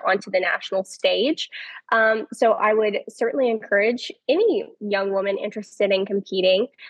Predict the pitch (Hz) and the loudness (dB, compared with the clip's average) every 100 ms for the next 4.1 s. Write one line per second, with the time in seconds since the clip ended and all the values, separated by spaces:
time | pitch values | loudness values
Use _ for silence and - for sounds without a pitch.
0 | - - 214 190 185 190 - 208 190 190 | -16 -2 2 4 2 -2 0 2 4 2
1 | 202 254 285 339 320 - 202 202 202 196 | 2 4 6 6 4 0 2 2 2 0
2 | 226 233 226 226 220 226 220 226 220 208 | -2 0 -2 -2 -4 -4 -4 -6 -8 -6
3 | 226 277 - - 202 - - - - - | -4 -2 -4 -2 -6 -8 -6 -4 -4 -8
4 | - | -8